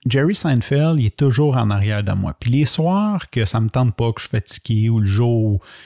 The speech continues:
euh, j'ai pas eu le temps, que je me force à faire le Sandro Show,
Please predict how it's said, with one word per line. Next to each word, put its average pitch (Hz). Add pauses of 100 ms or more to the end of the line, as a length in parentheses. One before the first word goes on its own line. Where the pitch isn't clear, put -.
(200)
euh, 104 (100)
j'ai 120
pas 123
eu 113
le 107
temps, 117 (440)
que 113
je 107
me 110
force -
à 104
faire 117
le 107
Sandro 107
Show, -